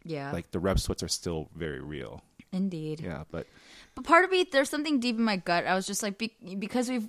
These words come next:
Speaker 1: watched the season and because we've seen this consistent response, I, I was worried because Hollywood could always pull a complete one eighty and pull,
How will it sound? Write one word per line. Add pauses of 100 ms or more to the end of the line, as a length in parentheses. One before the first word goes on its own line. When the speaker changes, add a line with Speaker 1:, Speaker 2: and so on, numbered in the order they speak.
Speaker 1:
watched
the
season
and
because
we've
seen
this
consistent
response, (420)
I,
I
was (100)
worried
because (220)
Hollywood
could
always
pull
a
complete
one
eighty
and
pull,